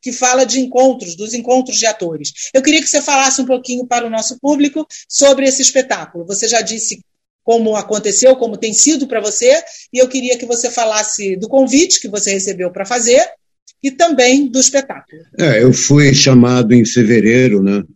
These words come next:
Speaker 2: Eu e a minha filha Renata, pra fazer uma leitura. E como eu disse anteriormente, é, eu relutei muito pra aceitar, porque era um desafio muito grande, mas eu adoro o desafio.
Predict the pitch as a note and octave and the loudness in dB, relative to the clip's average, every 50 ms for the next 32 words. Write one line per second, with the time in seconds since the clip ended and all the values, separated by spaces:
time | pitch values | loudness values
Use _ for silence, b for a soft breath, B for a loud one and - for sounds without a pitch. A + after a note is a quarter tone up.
0 | _ _ _ G2+ A2+ B2+ C#3+ D3 D3 C#3+ C#3 C#3 C#3 C#3 C3 C3+ - C3+ B2 B2+ | _ _ _ -4 -2 0 2 2 2 2 2 2 2 2 0 0 -4 -4 -2 -2
1 | A#2 G#2 B2 B2 A#2+ A2+ G#2+ G#2 - _ - D3+ - _ _ _ _ _ _ _ | -2 -2 -2 -2 -2 -2 -2 -4 -6 _ -16 -18 -18 _ _ _ _ _ _ _
2 | _ _ _ _ _ _ _ _ - E2+ F#2 F2+ F2+ F2 E2+ E2 D#2 D2 D2 D#2+ | _ _ _ _ _ _ _ _ -10 -8 -6 -6 -6 -6 -6 -6 -8 -8 -10 -10
3 | - - - G2+ F#2 D#2+ G2 G2 G2 G2 G2 G#2+ A2 G2+ - - G#2+ A2+ A#2+ B2 | -12 -10 -8 -6 -2 0 2 2 4 4 4 4 4 2 2 2 2 4 4 4
4 | A#2+ A#2+ A#2+ - _ _ _ _ _ _ _ _ _ _ _ _ _ _ _ _ | 2 0 -2 -6 _ _ _ _ _ _ _ _ _ _ _ _ _ _ _ _
5 | _ _ _ - F#2+ - - G#2+ A2+ A2+ G#2 D#2+ F#2+ A2 A2 - - A2 G#2 - | _ _ _ -10 -6 -2 2 2 4 4 2 2 2 0 0 0 0 0 0 0
6 | A2+ A2 A2 A2 G#2 F#2 F#2+ G2 G2+ G#2+ A2 A2+ A#2+ A2 - - - A#2 A#2+ A#2 | 2 2 2 2 2 0 0 0 0 0 0 0 -2 -2 -4 -6 -6 -4 -2 -2
7 | A2+ G#2+ G#2 G2 F#2+ F#2 F2 E2+ E2+ E2+ E2 D#2 C#2+ C2 B1+ - - C3+ _ _ | 0 0 0 0 0 -2 -2 -4 -6 -6 -6 -6 -6 -8 -10 -12 -14 -16 _ _
8 | _ _ _ _ _ _ - F2 F#2 F2+ D#2+ F2 F#2+ G2+ G#2 G2+ F#2 F#2 - - | _ _ _ _ _ _ -8 -6 -4 -4 -2 0 2 4 4 4 2 0 -2 2
9 | A2 B2 A#2+ A#2+ A#2 - B2 C3+ C#3 A#2+ B2 B2+ B2 - - A#2+ A2+ G#2+ - B2 | 4 4 4 4 4 4 4 6 6 8 6 6 4 2 0 -2 0 0 0 -2
10 | A#2 G#2+ - G#2+ A2 A2 - - A2+ A2 A2+ A2 A2+ A2+ G2+ F#2+ A2+ G#2+ - - | -2 -2 -2 -2 -2 -4 -4 -4 -4 -2 0 0 0 -2 -2 -2 -4 -4 -6 -6
11 | - A2+ A2+ A#2 A#2 G#2+ A#2 A#2 A2+ G#2+ G2+ F#2+ F2+ F#2+ G#2 G#2+ A2 G#2 F#2+ A2+ | -4 -2 0 0 0 -2 -2 -2 -2 0 0 0 0 0 0 0 0 0 -2 -2
12 | A2 G#2 A#2+ A#2+ B2+ B2 A#2 G#2 E2+ G#2 A2+ A#2 A2 G#2+ G2 - - G#2+ G#2 - | -2 -2 0 0 0 0 0 -2 -4 -2 -2 0 0 -2 -2 -2 -4 -6 -6 -6
13 | - - E2+ D#2+ D2 | -6 -10 -10 -10 -12